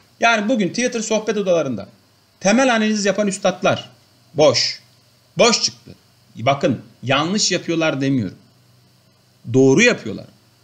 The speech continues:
Analizleri de doğru. Ama sonuç öyle mi? Değil. Sonuç öyle değil.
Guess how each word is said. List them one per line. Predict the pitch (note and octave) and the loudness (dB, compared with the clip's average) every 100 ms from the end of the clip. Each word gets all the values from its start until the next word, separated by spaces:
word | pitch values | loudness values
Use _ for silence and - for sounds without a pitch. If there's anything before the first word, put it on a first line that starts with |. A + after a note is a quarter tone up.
| _ | _
Analizleri | B2+ D#3+ F#3+ F3+ G3+ A#3 | -2 2 2 2 2 2
de | G#3+ | 2
doğru. | C#3 G2+ - _ _ _ _ | 2 0 -8 _ _ _ _
Ama | F#3 B3 | 2 4
sonuç | B3 - B3 D#4 | 4 2 2 2
öyle | A3 F#3+ | 2 4
mi? | G3 E4+ - - | 4 0 -2 -14
Değil. | - C3 A2+ F#2 - _ _ _ _ _ | -6 -2 -2 -4 -14 _ _ _ _ _
Sonuç | - C#3+ F#3 C#3+ | -6 -2 -2 0
öyle | C#3+ G#3 | 0 2
değil. | G#3 - | 0 -2